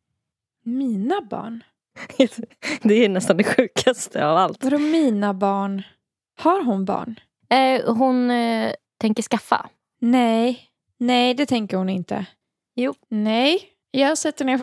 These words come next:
Speaker 1: foten där.
Speaker 2: Och hon och hennes, eh, sambo har så här pratat jättemycket om det här och liksom ska ju undvika, hon vill ju inte förgripa sig på barn. Men hon onanerar till det.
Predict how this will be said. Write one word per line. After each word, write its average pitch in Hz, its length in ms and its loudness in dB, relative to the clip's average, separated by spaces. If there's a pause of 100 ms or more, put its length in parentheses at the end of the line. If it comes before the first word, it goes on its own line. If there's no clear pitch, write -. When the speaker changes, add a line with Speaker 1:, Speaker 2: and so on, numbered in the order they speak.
(120)
Speaker 1:
foten 247 440 -2
där. - 220 -2 (360)
Speaker 2:
Och - 180 -2
hon 240 300 0
och 226 60 2
hennes, 196 420 -4
eh, 196 200 -2
sambo 226 400 2
har 185 140 0
så 165 120 -6
här 160 40 -4
pratat 180 600 -4
jättemycket 175 440 -8
om 175 140 -6
det - 80 -4
här 180 360 -6
och - 120 -6 (680)
liksom 170 360 -6
ska 180 180 -2
ju 170 160 0
undvika, 170 420 -4
hon 185 140 0
vill 226 260 2
ju 180 60 -2
inte 156 200 -8
förgripa 156 400 -8
sig 165 140 -10
på - 100 -8
barn. - 300 -4 (880)
Men 190 160 2
hon 196 180 2
onanerar 190 580 0
till - 220 -10
det. - 140 -14